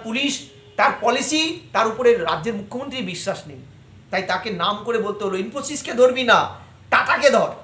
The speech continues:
অমুককে ধরবি না, অমুককে ধর, বাটাকে ধর।" অর্থাৎ ধরা এবং ছাড়াটাও সিলেক্টিভ and অ্যাক্টিভ,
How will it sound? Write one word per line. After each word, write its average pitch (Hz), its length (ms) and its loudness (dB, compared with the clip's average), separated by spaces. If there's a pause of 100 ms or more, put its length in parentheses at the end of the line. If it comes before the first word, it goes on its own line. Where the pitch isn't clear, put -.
(1300)
অমুককে 311 400 0
ধরবি 285 280 6
না, 277 80 6
অমুককে 320 600 2
ধর, 254 260 6 (540)
বাটাকে 233 480 2
ধর।" 151 220 -2 (640)
অর্থাৎ - 320 0 (420)
ধরা 214 420 6
এবং 214 240 -4
ছাড়াটাও 180 720 -2 (220)
সিলেক্টিভ 226 580 -2 (1080)
and 175 180 -2 (380)
অ্যাক্টিভ, 180 500 -4